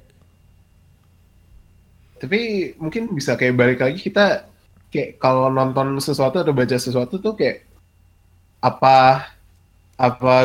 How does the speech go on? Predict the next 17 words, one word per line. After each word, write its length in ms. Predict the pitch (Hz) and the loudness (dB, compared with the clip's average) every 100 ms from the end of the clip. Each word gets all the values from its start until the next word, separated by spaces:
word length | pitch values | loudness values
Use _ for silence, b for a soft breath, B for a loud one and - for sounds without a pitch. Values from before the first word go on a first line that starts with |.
| 123 | 2
gua, 600 | 131 131 131 131 127 - - _ _ _ _ _ _ _ - | 4 6 8 6 6 0 -16 _ _ _ _ _ _ _ 0
ya 180 | 139 | 2
apa 140 | 120 123 | 2 -2
kita 160 | 131 139 | -2 0
lebih 240 | 131 135 120 | 0 -2 -2
enak 400 | 123 127 - _ _ _ _ _ | -2 -4 -6 _ _ _ _ _
masuk 480 | 127 123 147 - - | -4 -4 -4 -6 -2
situ 540 | 175 156 151 151 - | 0 4 4 4 2
not 240 | 135 131 131 | 0 0 0
expecting 480 | 127 131 120 131 | -6 -4 -4 -2
anything 560 | 131 123 104 143 175 202 | 0 0 0 2 4 4
gitu? 400 | 160 156 233 277 - _ _ _ _ _ _ _ _ _ _ | 4 4 2 0 -10 _ _ _ _ _ _ _ _ _ _
Apa 220 | - 135 135 | -4 0 2
lebih, 400 | 135 139 143 135 | 2 2 2 2
lebih 220 | 135 135 | 0 0
seneng 260 | 143 139 143 143 143 139 131 104 - _ _ _ _ - | -2 -2 -2 -4 -4 -4 -6 -10 -16 _ _ _ _ 0
kayak 400 | 127 123 117 | 2 2 -2